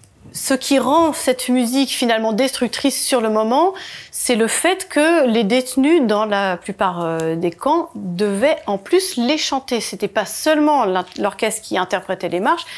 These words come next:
c'était en plus l'ensemble des détenus qui devaient les chanter, donc qui devaient déjà, en arrivant dans les camps, les apprendre en langue allemande, même s'ils étaient pas, euh, germanophones.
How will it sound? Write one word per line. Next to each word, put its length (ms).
c'était 380
en 100
plus 320
l'ensemble 460
des 100
détenus 380
qui 160
devaient 260
les 120
chanter, 360
donc 140
qui 160
devaient 260
déjà, 320
en 140
arrivant 340
dans 120
les 120
camps, 240
les 220
apprendre 360
en 60
langue 220
allemande, 340
même 160
s'ils 360
étaient 180
pas, 340
euh, 200
germanophones. 720